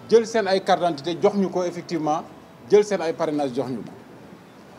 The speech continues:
Mais je pense que liggéeyu con-, euh, conseil constitutionnel mën nañ ko attaquer à trois niveaux.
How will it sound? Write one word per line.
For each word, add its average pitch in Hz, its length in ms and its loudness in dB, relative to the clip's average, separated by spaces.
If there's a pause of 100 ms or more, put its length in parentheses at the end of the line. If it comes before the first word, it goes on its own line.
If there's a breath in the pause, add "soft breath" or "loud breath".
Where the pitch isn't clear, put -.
(840)
Mais 175 120 4
je 208 80 2
pense 240 220 2
que 220 80 2
liggéeyu 214 520 4
con-, 208 160 4 (260)
euh, 190 220 6
conseil 202 320 0
constitutionnel 160 520 -2
mën 160 140 -2
nañ 214 160 2
ko 202 100 -2
attaquer 170 320 -2
à 151 100 2
trois 185 240 4
niveaux. 135 300 -2